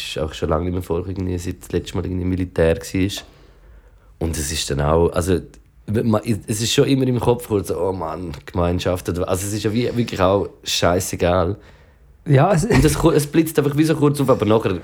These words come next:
Speaker 1: mache ich es einfach und dann tue ich mir nicht mehr überlegen. Also weißt du, was ich meine? Es ist wie so, es
Speaker 2: Ja,
Speaker 1: blitzt
Speaker 2: ja.
Speaker 1: kurz auf,
Speaker 2: Aber es
Speaker 1: nachher tack, so Hosen runter und Step in die Dusche mit, äh,
Speaker 2: Also ich bin
Speaker 1: breitem
Speaker 2: f-,
Speaker 1: Schritt.
Speaker 2: ich bin versucht zu erzählen, dass ich ja mit der Irina schon in so einem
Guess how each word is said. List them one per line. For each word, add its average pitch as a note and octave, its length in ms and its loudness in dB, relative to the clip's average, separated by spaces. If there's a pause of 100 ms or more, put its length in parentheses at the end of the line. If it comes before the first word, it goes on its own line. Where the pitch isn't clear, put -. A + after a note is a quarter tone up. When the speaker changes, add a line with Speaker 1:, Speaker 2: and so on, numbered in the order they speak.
Speaker 1:
mache E2 360 0
ich G#2+ 40 0
es - 60 -2
einfach D2+ 280 0
und D#2+ 160 0
dann E2 220 0
tue F#2 120 0
ich E2+ 60 0
mir E2 120 0
nicht E2+ 120 2
mehr F2 120 2
überlegen. E2+ 380 -2
Also F#2 200 0
weißt G2+ 180 4
du, A#2 40 -2
was A2+ 60 0
ich G2 60 -2
meine? F2+ 200 2
Es F2 100 -6
ist F#2 100 -12
wie G2+ 80 -6
so, G2 160 -2
es F3 80 6
Speaker 2:
Ja, D3 140 8
Speaker 1:
blitzt G3 240 6
Speaker 2:
ja. G3 60 0
Speaker 1:
kurz A#2 280 0
auf, C3 340 0 (680)
Speaker 2:
Aber A#2 160 4
es G2+ 100 6
Speaker 1:
nachher F#2+ 180 4 (180)
tack, - 420 -2
so G2 240 -6
Hosen G#2+ 320 2
runter F#2+ 300 4
und F2 200 2
Step - 580 -2
in - 60 -16 (100)
die G2+ 60 -6
Dusche G2 540 0
mit, F2+ 360 -4
äh, D#2+ 600 2 (1400)
Speaker 2:
Also C3 180 6
ich D#3+ 80 8
bin F2+ 80 4
Speaker 1:
breitem F#2 280 2
Speaker 2:
f-, F2+ 60 -4
Speaker 1:
Schritt. E2 440 -4
Speaker 2:
ich D3+ 120 2
bin D#3 120 2
versucht E3 400 2
zu - 60 -4
erzählen, D#3 340 4
dass D3 140 -2
ich D#3 80 4
ja D#3 60 4
mit C#3+ 180 4
der C3+ 80 2
Irina D3+ 360 4
schon D3 180 2
in C3+ 40 4
so C3+ 160 2
einem B2 240 4